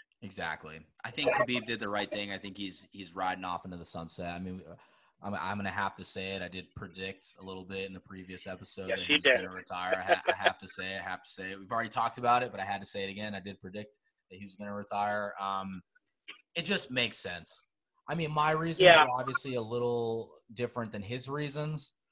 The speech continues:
Speaker 1: Like, his reasons were
Speaker 2: Yeah.
Speaker 1: just plain and simple, "I'm not fighting anymore with,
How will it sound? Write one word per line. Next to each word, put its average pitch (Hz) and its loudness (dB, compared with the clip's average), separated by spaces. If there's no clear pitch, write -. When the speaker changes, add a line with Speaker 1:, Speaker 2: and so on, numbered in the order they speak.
Speaker 1:
Like, 104 -2
his 131 -2
reasons 123 -2
were 143 6
Speaker 2:
Yeah. 135 10
Speaker 1:
just 113 -2
plain 127 -2
and 117 -2
simple, 127 -2
"I'm 110 0
not 113 4
fighting 110 0
anymore 101 0
with, - -6